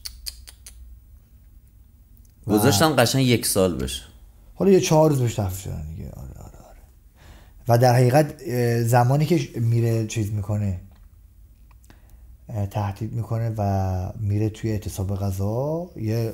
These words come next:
Speaker 1: هفت هشت روز، ده روز از اعتصاب غذاش که می‌گذره، یه مرتبه دیگه از اونجا میارنش به چیز، به بند عمومی.
Speaker 2: مهم.
Speaker 1: آره. اینه که مثلاً حالا دویست و نه چه شکلی و اینا رو کاملاً برای من توضیح داده. ولی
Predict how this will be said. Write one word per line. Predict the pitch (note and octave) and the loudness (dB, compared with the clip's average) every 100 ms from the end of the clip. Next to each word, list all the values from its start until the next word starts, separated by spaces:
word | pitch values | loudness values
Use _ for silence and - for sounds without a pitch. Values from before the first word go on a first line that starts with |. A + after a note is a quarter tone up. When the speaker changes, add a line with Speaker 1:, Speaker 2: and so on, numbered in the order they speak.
| - | -8
Speaker 1:
هفت | F#2+ F#2+ | -6 -2
هشت | A2 G2 | -4 -4
روز، | G2+ F#2+ | -8 -6
ده | G#2 G#2 | -4 -2
روز | G#2 | -2
از | F#2+ F2 | -4 -6
اعتصاب | F#2+ E2 F2+ | -10 -12 -8
غذاش | F#2 F#2 - | -6 -6 -8
که | F#2 | -6
می‌گذره، | G2 G2 G#2 G2+ G#2+ B2+ E3 G#3 - - - - - G#2 | -4 -4 -4 -4 -2 -2 -2 -4 -8 -20 -20 -20 -18 -6
یه | G2 | -2
مرتبه | G#2 G2+ G2+ G#2 | -2 -2 -2 -4
دیگه | G2+ G#2+ | -4 -4
از | G#2 F#2 | -4 -6
اونجا | A2 G#2+ G2 | -6 -2 0
میارنش | C#3 D3+ D3 C#3+ C#3 | 0 2 2 2 0
به | - C3 B2+ B2+ B2 B2+ C#3+ - - | 0 0 2 2 0 -2 -6 -14 -20
چیز، | - A#2 - - | -16 -16 -16 -12
به | F2+ | -10
بند | G#2+ A2 G#2 F#2+ | -8 -6 -6 -6
عمومی. | - F#2+ D2 - - - | -8 -10 -12 -16 -18 -6
Speaker 2:
مهم. | F#2+ D#2+ D2+ D2+ - - - | -4 -4 -8 -12 -20 -20 -14
Speaker 1:
آره. | - C#2 - - - - - _ _ - - - - - - - - - - | -14 -14 -20 -20 -20 -20 -20 _ _ -20 -20 -20 -20 -20 -20 -20 -20 -18 0
اینه | C#3+ D#3 | 4 4
که | D#3 | 2
مثلاً | B2 C3 C3+ | 2 4 4
حالا | B2 | 4
دویست | B2 A2+ A2 | 4 0 0
و | A#2 | 0
نه | A2 | 0
چه | B2 | -2
شکلی | A#2 A2+ A#2 | -4 -2 0
و | |
اینا | A#2 B2+ | 0 0
رو | |
کاملاً | D3 - A#2+ | 0 -2 0
برای | C3 A#2+ | 0 0
من | C3 | -2
توضیح | B2+ F#2+ F#2 - | -2 -4 -6 -8
داده. | - - - _ - - - | -12 -16 -20 _ -20 -20 -6
ولی | B2 F#3 G#3 | 0 2 0